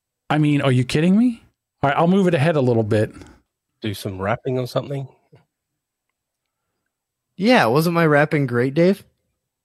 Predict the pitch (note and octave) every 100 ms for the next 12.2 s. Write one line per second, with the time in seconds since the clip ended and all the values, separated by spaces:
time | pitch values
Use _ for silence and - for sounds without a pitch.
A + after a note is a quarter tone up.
0 | _ _ _ _ _ _ _ _ _ G2
1 | F2+ E2+ - _ _ _ _ _ _ _
2 | _ _ _ _ _ _ - F3 F#3 E3+
3 | G3 G2+ G#2 - A2 G2+ G2+ A#2 B2+ G2
4 | G#2 G#2 G#2+ A2 A2 G#2 A#2+ A2+ A#2+ A#2+
5 | C3 C3 C#3 D#3+ - G2 - - _ _
6 | _ _ _ _ _ _ _ _ _ _
7 | _ - B2+ - _ B2 D#3+ G#3 A#3 G#3+
8 | F#3+ A#3+ - _ _ _ _ _ _ _
9 | _ _ _ _ _ _ _ _ _ _
10 | _ - E3+ G3 F#3 E3+ F3+ E3+ D3 D3
11 | D3+ D#3+ D#3+ D#3 F#3 D3 C3 C#3+ E3 D#3+
12 | E3+ G3